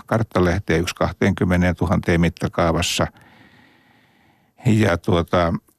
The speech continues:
tää kartasto puolestaan niin mahdollisti sitten niin erinomaisen sen digitaalisen pohja-aineiston luomisen, kun digitoitiin tän kartan, äh,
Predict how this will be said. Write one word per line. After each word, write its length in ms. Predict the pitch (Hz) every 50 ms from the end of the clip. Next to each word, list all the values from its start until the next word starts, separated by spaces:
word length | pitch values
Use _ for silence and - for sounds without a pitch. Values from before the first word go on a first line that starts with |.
| - - _ _ _ _ _ _ _ _ _ _ _ -
tää 180 | 208 98 95
kartasto 480 | - - - - 87 98 - - - 95
puolestaan 800 | - - 113 104 95 85 82 - - - - 92 87 87 87
niin 260 | 85 85 85 85 87 92 -
mahdollisti 600 | - 95 90 98 95 90 85 87 85 - - -
sitten 460 | - - 98 87 - - 98 82 85
niin 300 | 85 85 85 170 170 170 - - - _ _ _ _ _ _ _ _ _ _ _ _ _ _ -
erinomaisen 840 | 98 98 98 98 90 90 87 85 82 82 80 - 92 82 85 82 85
sen 220 | - - 90 85
digitaalisen 880 | 87 98 - - 82 - - 87 85 82 85 82 80 - 87 85 85 - - - - - _ _ -
pohja-aineiston 1200 | 107 107 110 113 92 90 - - 82 82 82 82 82 80 78 78 - - - - 80 78 80 82 - - - - - _ _ _ _ _ - - - -
luomisen, 720 | 95 95 90 85 82 82 85 - - - - 80 90 - - - 143 - -
kun 300 | _ - 90 82 85 73 156 - - -
digitoitiin 640 | - 87 82 90 80 - 82 78 78 - 85 80 80
tän 200 | - - 78 90 107 -
kartan, 420 | - 101 - 92 - 90 80 80
äh, 100 | 95 -